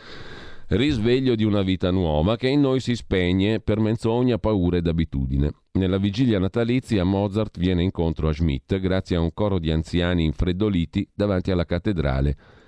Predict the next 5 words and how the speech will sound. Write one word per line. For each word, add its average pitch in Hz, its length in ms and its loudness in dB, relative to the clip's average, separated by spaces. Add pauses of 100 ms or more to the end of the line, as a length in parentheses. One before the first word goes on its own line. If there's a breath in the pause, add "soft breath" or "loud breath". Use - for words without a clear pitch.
(240 loud breath)
di 82 240 0
Lione. 71 640 -2 (500 soft breath)
Cosa 131 320 0
cantano? 120 880 0 (120)
E 107 260 -2